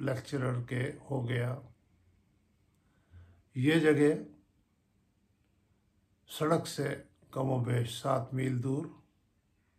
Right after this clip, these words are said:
रेलवे स्टेशन से भी इतनी ही दूर थी। यहाँ न बिजली थी, न पानी, हत्ता के टॉयलेट का भी कोई इंतज़ाम न था।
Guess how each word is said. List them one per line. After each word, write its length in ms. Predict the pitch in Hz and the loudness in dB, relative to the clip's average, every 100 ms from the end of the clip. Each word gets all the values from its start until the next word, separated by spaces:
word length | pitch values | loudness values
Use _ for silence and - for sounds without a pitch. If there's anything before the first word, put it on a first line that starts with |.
| _ _ _ - | _ _ _ -8
रेलवे 380 | 131 135 127 131 | 0 2 4 2
स्टेशन 460 | 123 135 120 127 131 | 2 0 -2 0 0
से 220 | 123 131 | 0 0
भी 200 | 123 131 | 0 0
इतनी 300 | 120 - 135 | -2 -4 -2
ही 140 | 139 | 0
दूर 300 | 135 127 127 123 | 0 0 -2 -4
थी। 420 | 147 151 - _ _ _ _ _ _ _ _ - | -6 -6 -10 _ _ _ _ _ _ _ _ -6
यहाँ 360 | 139 139 139 139 | 0 2 2 2
न 280 | 123 147 | 2 2
बिजली 420 | 123 120 120 131 123 | 0 0 0 0 0
थी, 300 | 135 147 - _ _ _ _ _ _ - | -2 -4 -8 _ _ _ _ _ _ -4
न 160 | 135 139 | 0 0
पानी, 580 | 123 117 117 147 - - _ _ _ _ _ _ 139 | 0 0 0 -2 -4 -14 _ _ _ _ _ _ -4
हत्ता 260 | 143 147 | 0 0
के 280 | 113 131 123 | 0 -2 -2
टॉयलेट 420 | 139 135 143 139 | 2 2 2 0
का 180 | - 131 | -2 -2
भी 200 | 123 123 | 0 -2
कोई 440 | 120 127 131 - - - | -2 -2 -4 -6 -14 -10
इंतज़ाम 680 | 135 123 127 123 123 120 | -6 -4 -2 0 0 0
न 60 | 117 | -2
था। 420 | - - - - | -4 -6 -8 -12